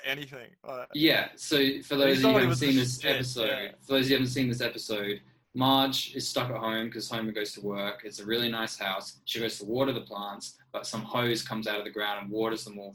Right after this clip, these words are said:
Speaker 2: for her, and she goes, "Oh." She goes to make the bed, and some rubber glove hand comes out from underneath the bed and just makes the bed for her in a second. And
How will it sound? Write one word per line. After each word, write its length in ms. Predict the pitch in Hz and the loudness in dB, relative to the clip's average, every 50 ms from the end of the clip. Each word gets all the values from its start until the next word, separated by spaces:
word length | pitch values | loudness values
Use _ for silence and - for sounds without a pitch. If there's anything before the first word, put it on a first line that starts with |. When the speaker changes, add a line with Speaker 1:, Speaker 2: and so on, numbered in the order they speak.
| - | -14
Speaker 2:
for 200 | - 101 98 98 | -12 -10 -10 -10
her, 80 | 95 92 90 | -10 -10 -12
and 80 | 92 | -12
she 160 | 95 - - | -14 -14 -14
goes, 180 | 101 98 101 - - - | -14 -16 -18 -16 -10 -4
"Oh." 200 | 175 151 113 - - - - - - - _ _ _ _ _ - | -2 -2 -2 -4 -8 -16 -20 -20 -20 -20 _ _ _ _ _ -10
She 100 | - 127 | -4 2
goes 220 | 123 139 135 127 - | 4 4 4 2 2
to 60 | 135 | 0
make 140 | 131 127 120 | 2 2 0
the 60 | - | -2
bed, 400 | - - 110 110 120 139 139 - - | -2 0 2 4 4 2 2 0 -4
and 120 | 120 117 | -8 -6
some 400 | - - 127 117 113 113 113 113 - _ _ _ _ - | -6 -4 -4 -2 -2 -2 -4 -6 -8 _ _ _ _ -6
rubber 280 | 120 127 123 123 120 107 107 - - | -2 0 0 0 0 -4 -8 -8 -4
glove 400 | 131 120 123 120 113 - - - _ - | -2 0 0 0 -2 -4 -8 -18 _ -12
hand 460 | - - 135 120 113 113 113 113 113 - | -10 -4 -2 -2 0 0 -2 -4 -6 -6
comes 200 | - 113 113 110 | -6 -6 -4 -4
out 220 | 113 113 113 - | -4 -4 -4 -6
from 80 | - 117 | -8 -8
underneath 360 | 117 117 117 113 117 110 - | -6 -6 -4 -4 -4 -6 -8
the 40 | 110 | -10
bed 280 | 101 104 110 110 110 107 | -6 -4 -2 -2 -2 -2
and 180 | 107 104 104 101 | -4 -8 -8 -10
just 220 | - - - - - - - - - - - - _ _ - _ _ - - _ - | -8 -8 -8 -8 -6 -6 -6 -4 -4 -6 -8 -8 _ _ -20 _ _ -20 -20 _ -2
makes 180 | 127 120 120 127 | -2 -2 -2 -2
the 80 | 120 | -4
bed 200 | 101 113 113 104 | -2 -2 -2 -2
for 120 | - 117 110 | -4 -6 -6
her 60 | 104 | -6
in 80 | 101 101 | -6 -6
a 60 | 101 | -8
second. 460 | - - - - - - - - - _ _ - - - - - _ _ - | -8 -10 -12 -12 -12 -16 -16 -16 -16 _ _ -20 -20 -20 -20 -20 _ _ 0
And 400 | 127 127 127 127 127 135 - - | 2 4 4 6 4 2 0 -2